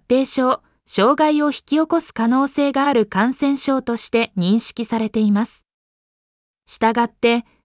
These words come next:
症状が軽くても侮ることなく、ジカウイルスの感染拡大を防ぐための対策が重要です。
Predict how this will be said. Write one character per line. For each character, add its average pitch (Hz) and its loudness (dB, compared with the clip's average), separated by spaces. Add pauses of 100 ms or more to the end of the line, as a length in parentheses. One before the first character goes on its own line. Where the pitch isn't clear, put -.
症 277 2
状 370 0
が 269 -2
軽 220 0
く - -14
て 240 0
も 190 2
侮 233 2
る 320 2
こ 233 -4
と 190 -2
な 196 0
く、 - -4 (240)
ジ 185 -4
カ 285 0
ウ 302 0
イ 311 2
ル 311 2
ス - -8
の 214 2
感 202 0
染 311 -2
拡 294 -6
大 285 0
を 277 2
防 - -4
ぐ 302 -2
た 262 -2
め 240 0
の 208 2
対 202 0
策 269 -4
が 269 0
重 196 2
要 220 0
で 214 -4
す。 - -20